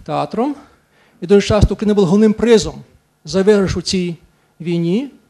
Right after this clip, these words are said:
А це означає, що, на жаль, українська проблема ніколи не була проблемою тільки українців. Українська проблема завжди проблемою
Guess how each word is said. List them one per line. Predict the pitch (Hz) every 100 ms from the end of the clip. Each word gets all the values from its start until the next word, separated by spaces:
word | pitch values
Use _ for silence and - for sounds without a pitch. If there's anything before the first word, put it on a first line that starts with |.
| _ _ _
А | 165
це | 170 226
означає, | 240 226 220 240 247 240 226
що, | 220
на | 202
жаль, | 180 240 208
українська | 208 208 247 247 -
проблема | 196 190 175 226 240
ніколи | 214 196 220 220
не | 208
була | 185 208
проблемою | 208 175 196 190
тільки | 185 175
українців. | 160 165 135 - - - _ _ _ _ _ _
Українська | - 226 214
проблема | 190 214 196
завжди | 214 196
проблемою | 185 175 175 190 180 165 156